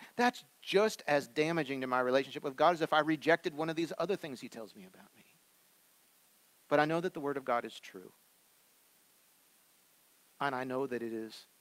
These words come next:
authoritative. And God could have just said so, but he explains a little bit more. But even in his explanations, he opens up more material for us to push back at, which is why even,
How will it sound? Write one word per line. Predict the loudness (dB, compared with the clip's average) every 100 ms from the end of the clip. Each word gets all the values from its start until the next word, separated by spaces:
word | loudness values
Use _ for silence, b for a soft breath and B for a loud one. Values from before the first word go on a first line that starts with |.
| _ -20
authoritative. | -12 -4 -4 -4 -10 -16 -16 -20 -20 _ _ _ _ _ _ _ _ _ _ _ _ _ -6
And | 4
God | 6 6
could | 2 0
have | 0
just | -2 -6 -6
said | -6 -6
so, | -8 -4
but | -4
he | -4 -8
explains | -6 -6 -6 -4 -2 -2 -4 -8 -12 -14 -14 -10
a | -6
little | -4 -4 -4
bit | -4 -4
more. | -6 -4 -4 -4 B B -2
But | 0
even | 2 4
in | 4
his | 6
explanations, | 6 6 2 2 2 0 -8
he | -10 2
opens | 2 2 -2 6
up | 4
more | 4 0
material | 0 -2 0 0 2 2
for | 2 2
us | 0
to | 0
push | -4 -2 0
back | 4 4 6
at, | 4 4
which | 0
is | 0
why | 4 6 6 B B -4
even, | 0 4 2